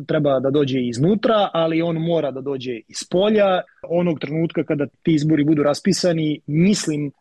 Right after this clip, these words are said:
da će represija da doživi vrhunac. Mislim da će on pokušati da lomljenjem kičme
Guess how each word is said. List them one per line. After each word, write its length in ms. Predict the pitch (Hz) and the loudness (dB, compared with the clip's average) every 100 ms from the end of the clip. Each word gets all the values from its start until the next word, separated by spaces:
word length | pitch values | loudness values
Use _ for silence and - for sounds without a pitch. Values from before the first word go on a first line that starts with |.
| - | -6
da 200 | 147 139 | -2 -2
će 360 | - 151 143 139 _ - | 0 2 2 -2 _ -4
represija 560 | 156 151 170 156 156 139 | -2 0 -2 0 0 0
da 400 | 139 139 135 127 139 139 143 | 0 0 0 -4 -8 -8 -4
doživi 360 | 135 156 143 131 | 0 2 2 -2
vrhunac. 560 | - - 190 220 170 - - - - | -4 0 2 2 0 -6 -10 -14 -6
Mislim 440 | 170 208 - 214 | -2 0 0 0
da 160 | 175 160 | 0 0
će 140 | - | 0
on 160 | 180 156 | 0 0
pokušati 600 | 175 - 175 170 151 165 | -2 -2 -2 0 -2 -2
da 300 | 147 151 147 | 0 2 2
lomljenjem 560 | 143 170 180 180 156 135 | 2 2 2 0 -2 -4
kičme 580 | - 160 - 147 139 | -2 -2 -2 -8 -8